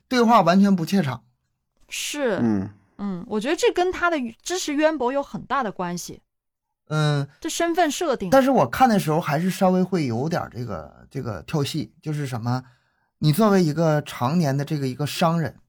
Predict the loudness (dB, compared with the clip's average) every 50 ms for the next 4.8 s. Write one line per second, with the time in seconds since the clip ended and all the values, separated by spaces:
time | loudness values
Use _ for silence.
0 | _ _ _ _ _ _ _ _ _ _ -8 -6 -6 -6 -8 -10 _ _ -6 -4
1 | -4 -4 -4 -4 -2 0 2 2 2 2 0 0 0 0 0 0 0 0 -2 -4
2 | -6 -8 -8 -10 -12 -14 -16 -16 -16 -16 -12 -8 -4 -4 -2 -2 -2 -4 -4 -6
3 | -6 -8 -8 -8 -4 2 2 4 4 4 2 2 4 6 6 6 6 6 6 6
4 | 6 6 4 4 4 2 2 2 4 8 8 8 8 6 0 -2